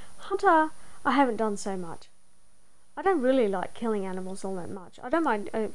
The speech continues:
I'm okay with fishing, but I don't mind, I don't like killing those little animals very much at all. So, <laughs> uh, I guess you do what you have to do to survive.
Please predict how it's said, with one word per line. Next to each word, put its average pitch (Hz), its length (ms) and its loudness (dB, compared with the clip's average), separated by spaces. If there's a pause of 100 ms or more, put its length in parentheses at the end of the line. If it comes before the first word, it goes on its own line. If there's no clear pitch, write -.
I'm 285 180 0
okay 311 220 2
with 240 120 -2
fishing, 311 320 -4 (200)
but 247 100 0
I 240 80 4
don't 240 260 2
mind, 226 300 0 (420)
I 240 60 -4
don't 247 180 6
like 233 200 2
killing 247 280 0
those 214 200 0
little 196 180 -4
animals 202 640 -4 (540)
very 202 200 -14
much 196 300 -14
at 190 80 -14
all. 190 340 -14
So, - 180 -14
<laughs> 320 1300 -2
uh, 262 320 4
I 294 100 0
guess 277 200 0
you 247 100 0
do 226 200 2
what 214 160 0
you 214 60 0
have 196 180 -4
to 220 80 -4
do 190 180 -2
to 202 140 -6
survive. 185 480 -6